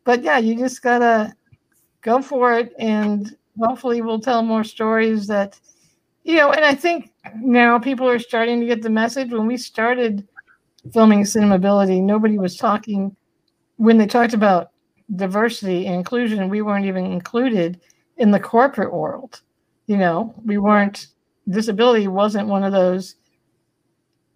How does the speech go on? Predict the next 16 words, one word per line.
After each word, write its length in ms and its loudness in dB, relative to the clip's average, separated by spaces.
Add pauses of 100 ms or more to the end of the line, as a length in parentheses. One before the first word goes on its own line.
diversity 920 0 (500)
areas. 720 -2 (320)
It 60 -8
wasn't 320 0
included. 720 -8
And 180 -2
then 300 -2 (260)
slowly 840 2 (640)
it 100 -6
started 420 -4
to 40 -6
be, 160 -4
"Oh 200 -2
yeah." 200 0
And 540 -6 (540)
it, 220 -2